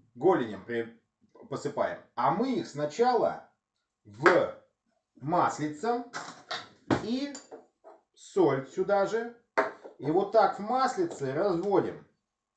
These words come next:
Распускаем, называется, специи, чтоб они в масле разошлись. Вот такая получается кашица у нас. Она замечательно будет покрывать,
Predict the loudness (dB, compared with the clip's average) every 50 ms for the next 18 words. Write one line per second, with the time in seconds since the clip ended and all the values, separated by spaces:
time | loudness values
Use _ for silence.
0 | _ _ _ _ _ _ _ -8 -6 -6 -6 -4 -4 -6 -6 -4 2 4 6 6
1 | 6 4 2 -2 -6 -6 -4 -4 -2 0 -2 -2 -4 -6 -10 -16 -20 -20 -12 -6
2 | -4 -4 -4 -4 -6 -8 -8 -8 -8 -10 -14 -20 _ _ _ -20 _ -4 -4 -4
3 | -4 -4 -12 -20 -20 _ _ _ _ _ _ -8 0 0 0 2 2 -2 -2 -2
4 | -4 -6 -4 -4 0 0 2 2 0 0 -4 -8 -10 -10 -12 -16 _ _ _ _
5 | _ _ _ _ _ _ _ _ _ _ _ _ -6 -2 -2 -2 0 0 -2 -2
6 | -2 -4 -4 -6 -6 -8 -10 -16 -20 _ _ _ _ -20 -20 _ _ _ _ _
7 | _ -4 -4 -2 -2 -2 -2 2 2 4 4 4 2 2 -4 -6 -6 -4 -4 -2
8 | -2 -2 -4 -6 -10 -10 -2 0 0 0 0 -2 -6 -10 -10 -8 -8 -8 -10 -12
9 | -14 -14 -14 _ -8 -4 -2 -2 -2 -2 -6 -8 -6 -2 -2 -2 -2 -2 -4 -6
10 | -4 -4 -4 -6 -6 -8 -8 -8 -8 -8 -10 -8 -6 -2 -2 0 2 4 2 2
11 | 0 -4 -14